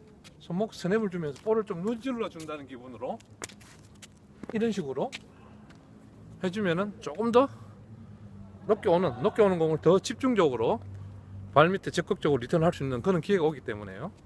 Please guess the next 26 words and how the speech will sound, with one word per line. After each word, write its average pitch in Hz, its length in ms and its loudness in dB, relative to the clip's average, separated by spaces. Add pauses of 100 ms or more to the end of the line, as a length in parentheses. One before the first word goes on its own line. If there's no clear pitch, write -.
(180)
그래서 - 180 -20
그런 214 200 2
부분들을 131 460 -4
이해하시면은, 139 680 -6 (480)
어, 110 180 -6
지금보다 175 440 -4
훨씬 170 300 -4
더, 127 260 -4 (200)
음, 95 100 -14 (180)
여러분들이 131 520 -4 (640)
백핸드 202 300 2
쪽에 143 240 -6
오는 143 420 -6
이런 147 260 -6
어떤 120 300 -10
약한 185 300 -4
방구, 135 380 -2
로브나 160 320 0
이런 185 200 0
것이 156 160 -8
아니라 123 180 -8
적극적으로 190 600 -6 (440)
언더스핀 214 540 -2
백핸드 220 340 2
리턴으로도 170 640 2
충분히, 262 600 2